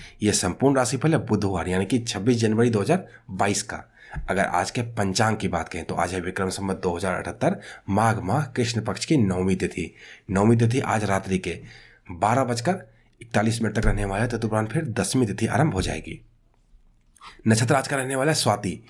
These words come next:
स्वाति नक्षत्र आज सुबह के छह बजकर बावन मिनट तक रहने वाला है, यानी कि सूर्योदय के पहले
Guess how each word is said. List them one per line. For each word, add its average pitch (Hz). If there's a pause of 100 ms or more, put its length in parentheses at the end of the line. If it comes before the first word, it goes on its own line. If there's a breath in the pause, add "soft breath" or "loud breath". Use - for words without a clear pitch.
(240 loud breath)
स्वाति 120
नक्षत्र 147
आज 123
सुबह 107
के - (400 soft breath)
छह 127
बजकर 113
बावन 95
मिनट 117
तक 123
रहने 113
वाला 110
है, 196
यानी 95
कि 220 (260 loud breath)
सूर्योदय 127 (720)
के - (440)
पहले 113